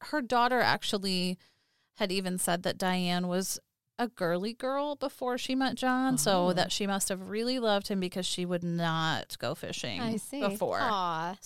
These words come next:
Speaker 2: I love
Speaker 1: So,
Speaker 2: that.
Speaker 1: yeah, so they did, they did this trip. It was great, and they got home, and that was just before this life-changing
Speaker 2: Mm-hmm.
Speaker 1: event happens. So, so that's where we're gonna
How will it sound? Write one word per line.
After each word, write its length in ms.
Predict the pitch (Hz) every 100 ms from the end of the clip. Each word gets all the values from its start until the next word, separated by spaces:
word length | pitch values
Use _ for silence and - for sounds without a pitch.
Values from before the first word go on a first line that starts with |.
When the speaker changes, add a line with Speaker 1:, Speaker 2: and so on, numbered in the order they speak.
| 214
Speaker 2:
I 100 | 180
love 140 | 175
Speaker 1:
So, 20 | 165
Speaker 2:
that. 200 | 175 - - _ _ _
Speaker 1:
yeah, 240 | 147 -
so 140 | - 233
they 120 | 247
did, 300 | 240 247 233 - - - -
they 100 | 226
did 180 | 277
this 180 | 269 285
trip. 320 | - 277 247 -
It 80 |
was 140 | 208 196
great, 540 | - - 208 208 208 -
and 100 | 202
they 80 | 202
got 240 | 196 -
home, 580 | - 190 185 185 180 185 - - - -
and 140 | 190
that 100 | 185
was 140 | 185 175
just 240 | 196 -
before 300 | 185 - 185
this 340 | 175 175 - - -
life-changing 960 | 214 208 220 214 - 226 220 208 208 208
Speaker 2:
Mm-hmm. 320 | 196 185 -
Speaker 1:
event 300 | 190 185 -
happens. 800 | - 175 - 180 220 226 - - - _
So, 460 | - 214 202 202 -
so 160 | -
that's 220 | 214 208 233
where 160 | 214
we're 120 | 208
gonna 440 | 202 202 196 190